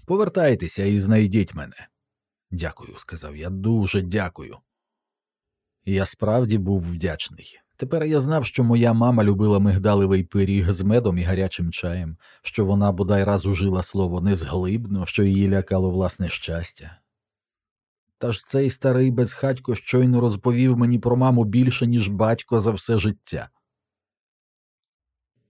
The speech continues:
Ідучи до машини, ні я, ні Фаріда ні слова не мовили про те, що для більшості неафганців здалося б неймовірним збігом. Вуличний жебрак знав мою матір.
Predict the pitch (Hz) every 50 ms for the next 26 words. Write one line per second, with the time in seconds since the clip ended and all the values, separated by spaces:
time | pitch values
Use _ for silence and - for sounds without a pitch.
0 | _ _ _ _ _ _ _ _ _ _ _ _ _ _ - 90 101 131 147 -
1 | - 220 214 165 156 143 123 107 - - 156 170 170 156 139 123 110 101 95 101
2 | 110 123 131 127 107 101 - - 101 95 95 101 113 117 113 98 98 95 - -
3 | 101 113 120 117 113 113 110 110 110 110 104 104 101 98 - 101 101 - - 123
4 | 120 101 - - 113 101 95 107 107 101 98 120 117 95 - - 101 - - -
5 | 101 98 78 117 113 110 107 101 95 85 82 90 110 120 123 110 - 113 104 98
6 | 98 95 90 98 113 107 110 107 - - 113 95 92 98 104 113 117 113 113 120
7 | 120 117 120 117 104 101 110 113 107 104 110 110 143 143 92 80 73 - - -
8 | _ 113 110 107 98 95 - - - 95 92 87 90 101 90 98 107 90 87 -
9 | - - - 120 107 90 95 101 92 87 85 92 95 92 90 95 95 92 87 82
10 | - - 80 78